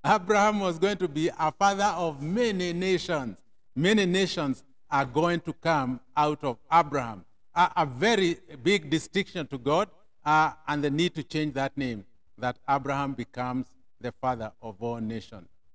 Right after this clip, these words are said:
And he promised to make him very fruitful, and nations and kings would come from him. So God is going on to add: not only is Abraham going to be the father of many nations, uh, uh, nations and kings would come from him.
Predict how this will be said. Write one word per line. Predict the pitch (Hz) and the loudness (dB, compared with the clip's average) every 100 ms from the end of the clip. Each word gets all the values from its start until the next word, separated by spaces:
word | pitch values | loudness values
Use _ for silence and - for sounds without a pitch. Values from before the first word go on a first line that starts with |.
| - - - - _ - - - - - | -20 -20 -20 -20 _ -20 -20 -20 -20 -8
And | 196 233 | 2 2
he | |
promised | - 277 285 285 | 4 4 4 2
to | 269 | 2
make | 247 254 | 2 4
him | 233 | 2
very | 202 226 | 6 6
fruitful, | 214 - 277 - 180 190 175 - | 6 2 0 2 0 0 -2 -4
and | 160 170 | -2 2
nations | 196 226 233 226 175 | 4 4 2 -2 -4
and | 185 180 - | -4 -4 0
kings | 254 208 190 - | 2 2 0 -2
would | 156 147 - | -4 -4 -2
come | 175 180 | -2 -2
from | - 165 151 | -2 -2 0
him. | 170 180 139 | 0 0 0
So | 165 147 | -4 -4
God | 123 180 185 | 2 2 2
is | 151 | 0
going | 180 185 | -2 -2
on | 175 170 | -2 -6
to | 147 160 | -2 0
add: | 170 165 - - - | 0 -2 -10 -20 -6
not | 151 180 | -2 0
only | 196 185 | 0 0
is | 170 | 2
Abraham | 180 185 180 170 | 2 4 2 0
going | 175 190 | 0 -2
to | 175 | -2
be | 156 | 0
the | 156 | -2
father | - 185 | 0 2
of | 170 | 2
many | 160 180 | 0 -2
nations, | 165 170 160 185 185 - - - | -2 -2 -2 -6 -8 -12 -20 -4
uh, | 165 190 196 - | 2 4 2 0
uh, | 139 151 - | 0 0 -2
nations | 131 175 - 202 196 - | 0 0 -2 -4 -6 -8
and | 165 156 | -6 -6
kings | - 226 165 160 127 | -2 -2 0 -4 -6
would | 131 117 - | -10 -10 -8
come | 135 139 | -6 -6
from | 135 131 120 107 | -6 -8 -6 -6
him. | 127 131 101 | -2 -2 -4